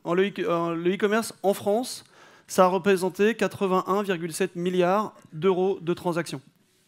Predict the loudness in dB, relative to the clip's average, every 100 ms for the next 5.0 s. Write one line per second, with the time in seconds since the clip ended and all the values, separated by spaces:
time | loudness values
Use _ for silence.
0 | _ _ -20 _ _ -2 2 2 2 -2
1 | -2 -4 0 2 2 2 2 0 0 -2
2 | -4 -6 -6 -6 -10 -10 -6 -6 -6 -8
3 | -12 -16 _ -20 -20 -20 -6 -2 0 0
4 | 0 -2 -4 -4 -4 0 0 2 0 -2